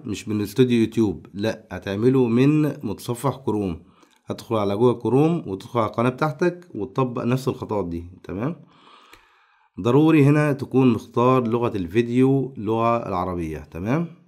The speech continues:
تمام. بعد كده اضغط على الترجمة،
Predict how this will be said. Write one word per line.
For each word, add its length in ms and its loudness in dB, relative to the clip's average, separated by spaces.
تمام. 320 -10
بعد 200 0
كده 200 2
اضغط 220 -6
على 260 -4
الترجمة، 500 -4